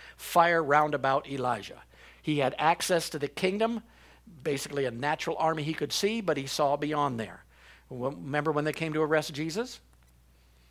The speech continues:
And basically, uh, one of them cut off a s-, one of the army man's ears, and, and Jesus said, "Don't do that." He said, "I could call twelve legions of," well, where are those angels gonna come from? Earth? The natural realm? No, they were heavenly beings that were gonna come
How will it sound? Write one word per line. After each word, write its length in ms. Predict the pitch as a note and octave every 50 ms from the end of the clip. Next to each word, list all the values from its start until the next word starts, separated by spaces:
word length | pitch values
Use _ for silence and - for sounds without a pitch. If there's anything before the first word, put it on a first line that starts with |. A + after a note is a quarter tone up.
| - _ _ _ -
And 100 | A#2+ A2
basically, 580 | A#2+ B2+ C3 B2+ - B2+ C3 C3+ C3 B2+ B2
uh, 100 | B2+ A#2+
one 260 | A2+ A2 A2 A2+ C#3 D3+
of 60 | D3+
them 80 | C#3 -
cut 160 | - D#3+ D#3
off 220 | D3+ D#3 D3+ -
a 60 | C3+ A#2
s-, 160 | A#2 - - _ _ _ - - - A2+
one 120 | B2 C#3
of 60 | C#3
the 160 | C3 A2+ G#2+ - - _ - - _ -
army 240 | C3+ C#3+ D3+ D3 C3+
man's 320 | C3 D3 D3+ D3 C#3 -
ears, 440 | - D#3+ D3+ D#3 E3 E3 D#3+ C#3+ B2+
and, 180 | A2+ G#2+ G#2+ A2+ -
and 120 | A#2 A#2+
Jesus 320 | A2 B2+ C#3+ C#3+ B2+ B2+ A#2
said, 180 | - D3 C3
"Don't 200 | C3 D#3+ D#3+ C#3
do 140 | A2+ B2+ A#2+
that." 160 | A2+ B2 A#2+
He 60 | B2 A#2
said, 200 | - C#3 B2+ C3
"I 100 | C#3+ D3+
could 220 | - E3 D#3 -
call 320 | - D#3 D#3 D3 C#3+ C#3
twelve 560 | - - - - F3 E3 E3+ E3+ F3 F3+ F3 -
legions 480 | D#3+ E3 E3 E3+ D#3 F3 E3+ D#3 C#3+
of," 260 | D3+ D3+ D3+ D#3 D3 - _ _ _ _ _ _ _ _ _ _ - - - - -
well, 120 | - F3 D#3+
where 120 | D#3+ E3
are 40 | D#3+
those 200 | D3+ D#3 D3+ C3+
angels 260 | D#3 D#3 D3 D#3+ D3
gonna 160 | D3 E3 D#3+
come 200 | D#3 F#3+ G3 F#3
from? 240 | D3+ - C#3+ A2+ A2+ -
Earth? 400 | D3+ D3 D3+ F#3 G3+ - - - _ _ - - - -
The 80 | - D3
natural 400 | C3+ C3+ C#3 D3 D3 - D#3+ D#3
realm? 340 | D3+ D#3 D#3 E3 G3 A3+ G#3
No, 180 | F#3+ B3 -
they 120 | - C#3+ C3+
were 140 | B2+ B2+ A#2
heavenly 440 | G#2+ E3 F#3 F#3 G3+ F#3+ F3 E3
beings 400 | D#3 C3+ F3+ G#3+ A3+ G3 F3+ F3
that 140 | D3 E3 -
were 60 | D3+
gonna 180 | D3+ D#3+ D3 C3+
come 340 | - - D#3 D#3+ F#3 A3+